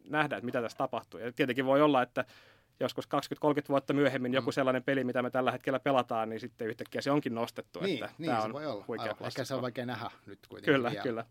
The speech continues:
Speaker 2: Et on sit toki näitä tämmösiä vanhoja, mitkä on niinku ehkä sen retroarvon takia tavallaan klassikkoja.
Speaker 1: Kyllä.
Speaker 2: Joo, mit-, mä mietinkin mietin tossa, että mikä,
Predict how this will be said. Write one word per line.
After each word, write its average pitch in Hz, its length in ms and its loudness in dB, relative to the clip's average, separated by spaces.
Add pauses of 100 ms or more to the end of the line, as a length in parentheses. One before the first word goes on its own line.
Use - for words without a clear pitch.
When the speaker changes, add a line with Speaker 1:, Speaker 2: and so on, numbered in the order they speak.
(120)
Speaker 2:
Et 113 120 -14
on 123 160 -12
sit 131 160 -10
toki 117 200 -10
näitä 113 220 -10
tämmösiä 113 340 -12
vanhoja, 113 460 -6
mitkä 104 240 -14
on 101 60 -14
niinku 107 120 -16
ehkä 110 180 -14
sen 117 200 -12
retroarvon 104 640 -10
takia 104 340 -16 (200)
tavallaan 101 320 -16
klassikkoja. 117 600 -14 (200)
Speaker 1:
Kyllä. 123 220 -2 (840)
Speaker 2:
Joo, 113 320 -8
mit-, 131 180 -16
mä 147 160 -6
mietinkin 160 300 -6
mietin 101 240 -10
tossa, 104 200 -14
että 98 60 -14
mikä, 101 320 -10